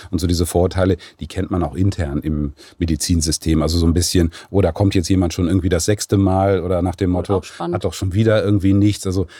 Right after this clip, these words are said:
Speaker 1: das ist leider etwas, wo
Speaker 2: Ja.
Speaker 1: man eigentlich auch wir im Versorgungssystem uns immer wieder hinterfragen müssten, warum gelingt's nicht, diesen Menschen einen angemessenen Raum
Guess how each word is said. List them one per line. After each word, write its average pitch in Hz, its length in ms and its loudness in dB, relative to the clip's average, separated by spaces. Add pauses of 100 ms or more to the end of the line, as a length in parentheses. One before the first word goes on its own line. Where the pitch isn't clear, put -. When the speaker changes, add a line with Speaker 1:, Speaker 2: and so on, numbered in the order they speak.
(100)
Speaker 1:
das 90 140 -6
ist 92 160 -6
leider 95 400 -2
etwas, 95 260 -6
wo - 60 -10
Speaker 2:
Ja. 95 60 -4
Speaker 1:
man 95 280 0
eigentlich 92 380 -4
auch 80 160 -6
wir 95 240 4
im 92 100 0
Versorgungssystem 92 760 0
uns 87 100 -6
immer 90 160 0
wieder 90 160 0
hinterfragen 90 560 0
müssten, 90 380 0 (340)
warum 85 400 0
gelingt's 92 480 0
nicht, 95 240 0
diesen 90 220 0
Menschen 90 320 2
einen 85 100 2
angemessenen 90 720 0
Raum 85 480 2